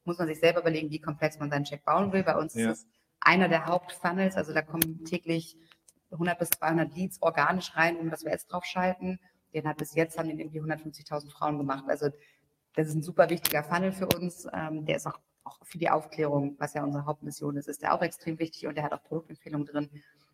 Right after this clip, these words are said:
Speaker 1: Deswegen, ähm, haben wir gesagt, wir bauen den lieber individueller, dadurch ein bisschen mehr Komplexität.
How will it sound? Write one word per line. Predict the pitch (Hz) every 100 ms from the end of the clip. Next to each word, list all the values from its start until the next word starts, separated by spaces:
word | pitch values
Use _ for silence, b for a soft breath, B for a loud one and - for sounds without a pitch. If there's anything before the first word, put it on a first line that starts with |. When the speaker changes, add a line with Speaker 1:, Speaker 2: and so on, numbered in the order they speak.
| _
Speaker 1:
Deswegen, | 147 143 147 147 143 143
ähm, | 143 143
haben | 147
wir | 170
gesagt, | 170 160 160
wir |
bauen | 151 147 160
den | 160 156 151 - _ _
lieber | 156 185 190 170
individueller, | 165 160 165 - 175 190 185
dadurch | 165 151 151
ein | _ -
bisschen | 156 151
mehr | 143
Komplexität. | 143 139 139 - - 208 233